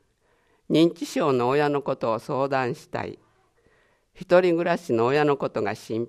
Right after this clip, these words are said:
配、介護と仕事を両立できるかな、子育てと介護、ダブルケアで疲れてきた、など。健康や生活のことでは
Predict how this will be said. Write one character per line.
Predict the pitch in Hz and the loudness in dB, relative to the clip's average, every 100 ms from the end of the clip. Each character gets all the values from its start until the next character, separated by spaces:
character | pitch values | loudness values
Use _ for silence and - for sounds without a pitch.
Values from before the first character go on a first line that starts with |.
| - | -8
配、 | 113 107 - _ _ _ _ _ _ _ _ - | -8 -8 -14 _ _ _ _ _ _ _ _ -6
介 | - 180 147 | 0 2 2
護 | 117 | 0
と | - 110 | -2 -6
仕 | - | -2
事 | 139 147 143 135 | -2 0 0 0
を | 117 | 0
両 | 131 143 151 | 0 2 0
立 | 147 143 | -2 -4
で | 139 | -4
き | 139 143 | -4 -6
る | 208 | -6
か | - | -6
な、 | 101 107 135 _ _ _ _ _ _ _ _ _ _ _ - | -4 -4 -8 _ _ _ _ _ _ _ _ _ _ _ -12
子 | 185 | -6
育 | 190 180 180 | -2 2 0
て | - | 0
と | - 98 - - | -4 -4 -4 -2
介 | 220 139 | 0 0
護、 | 117 113 - _ _ - | 0 -6 -10 _ _ -10
ダ | - 151 | -4 -2
ブ | 165 | -2
ル | 165 | -4
ケ | - 175 | -2 0
ア | 127 | 0
で | 104 | -2
疲 | 104 - 151 | -8 -6 -4
れ | 151 | -4
て | 147 | -6
き | 139 - | -10 -10
た、 | - - _ _ _ | -10 -10 _ _ _
な | 139 135 | -6 -6
ど。 | - - _ _ _ _ _ _ _ _ _ _ _ _ _ _ _ _ _ _ - | -6 -10 _ _ _ _ _ _ _ _ _ _ _ _ _ _ _ _ _ _ -2
健 | 170 185 185 | 2 2 4
康 | 185 147 | 4 4
や | 120 | 2
生 | - 170 165 | 2 2 2
活 | 131 - | 0 -2
の | 113 104 | -4 -4
こ | 110 | -4
と | 127 | -4
で | 120 | -2
は | 98 - | -2 -4